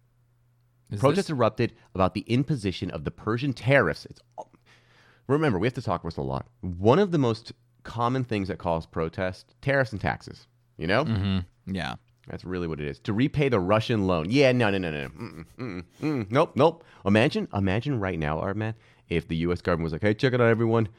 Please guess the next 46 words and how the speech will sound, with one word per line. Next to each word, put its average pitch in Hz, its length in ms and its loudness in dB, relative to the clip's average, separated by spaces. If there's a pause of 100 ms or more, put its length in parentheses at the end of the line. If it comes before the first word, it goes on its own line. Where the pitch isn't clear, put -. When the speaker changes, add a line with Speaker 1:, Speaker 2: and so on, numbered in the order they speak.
(180)
Speaker 2:
We're - 80 -14
gonna 107 100 -2
take 117 180 0
a 107 40 0
little 120 260 0
bit 131 100 0
out 131 80 6
of 131 80 2
your 131 80 -2
paycheck 143 460 0
right 123 160 2
now 117 120 2
to 113 60 0
pay 127 160 0
back 120 240 2
this 113 220 -4
loan 131 320 6
we 110 100 2
took 120 180 -2
out 113 140 2
from 117 140 0
the 110 100 2
Russians." 104 840 2
<laughs> 151 100 -10
Speaker 1:
Well, 98 200 -4
yeah. 120 320 -4
<laughs> - 60 -8 (640)
Speaker 2:
Um, 139 280 6
um, 135 320 6 (180)
<laughs> - 180 -20
can 143 120 6
you 165 360 2
imagine 208 640 4 (320)
what, 120 360 2
that, 127 120 0 (340)
one 156 160 4
hundred 165 200 2
percent 135 260 -2
there'd 98 100 -2
be 98 80 0
riots 85 300 2
on 87 60 -4
the 82 40 -6
street - 240 -4
right 71 180 -2
now, - 200 -12